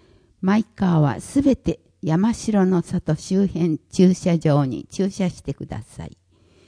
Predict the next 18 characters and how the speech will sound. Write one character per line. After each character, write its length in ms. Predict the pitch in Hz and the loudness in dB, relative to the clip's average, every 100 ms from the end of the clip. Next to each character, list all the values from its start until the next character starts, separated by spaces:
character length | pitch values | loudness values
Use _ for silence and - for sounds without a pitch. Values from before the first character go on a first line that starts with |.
| _ _ _ | _ _ _
駐 220 | - 240 | -2 -2
車 240 | 214 226 196 | 0 0 2
場 280 | 185 170 165 | 4 4 4
が 220 | 156 - - | -2 -6 -4
満 260 | 170 220 | 0 0
車 180 | - 208 | -2 0
の 140 | 190 | 2
場 200 | 170 160 | 2 0
合 240 | 131 131 107 | 0 -2 -4
は、 160 | 104 - - | -6 -8 -8
係 400 | 254 240 202 151 | -6 -2 -2 0
の 100 | 127 | -2
指 100 | - | -4
示 320 | - 175 139 | -10 -8 -6
に 120 | 117 | -6
従 400 | - - 175 170 160 | -8 -6 -4 -2 -4
っ 80 | - _ - | -8 _ -8
て 140 | - | -8